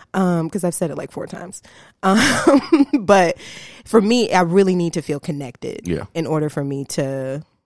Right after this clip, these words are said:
Speaker 1: really enjoy my work. Um, I did have, like, when I first entered the workplace, this kind of "I'm not here to make friends"
Speaker 2: Mm-hmm.
Speaker 1: attitude, but then I quickly discovered
Speaker 2: Mm-hmm.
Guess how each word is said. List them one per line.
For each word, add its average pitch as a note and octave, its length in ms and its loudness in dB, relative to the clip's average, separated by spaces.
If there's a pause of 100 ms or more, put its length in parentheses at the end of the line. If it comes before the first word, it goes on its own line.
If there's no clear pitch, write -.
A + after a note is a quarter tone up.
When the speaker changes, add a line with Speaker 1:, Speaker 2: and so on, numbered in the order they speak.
(340)
Speaker 1:
really D#3 480 -2
enjoy C#3+ 420 -2
my B2 160 -8
work. G2+ 380 -10 (480)
Um, C#3+ 480 -6 (1080)
I F#3 100 2
did G3 360 4
have, E3 340 0
like, D#3+ 140 -4
when D#3+ 100 -4
I D#3+ 60 -4
first E3 380 -4
entered D#3 440 -4
the A#3 80 2
workplace, A#3+ 640 0
this F3 200 -2
kind D#3+ 300 -4
of D3+ 260 -4
"I'm D#3 180 -4
not D3+ 180 -8
here E3 140 -4
to D#3 60 -6
make D3+ 200 -6
friends" D3 460 -6 (100)
Speaker 2:
Mm-hmm. C#3 100 -4
Speaker 1:
attitude, D#3 520 -4
but E3+ 100 -10
then D#3 120 -6
I D3 120 -10
quickly - 580 -8
discovered - 640 -12
Speaker 2:
Mm-hmm. - 260 -12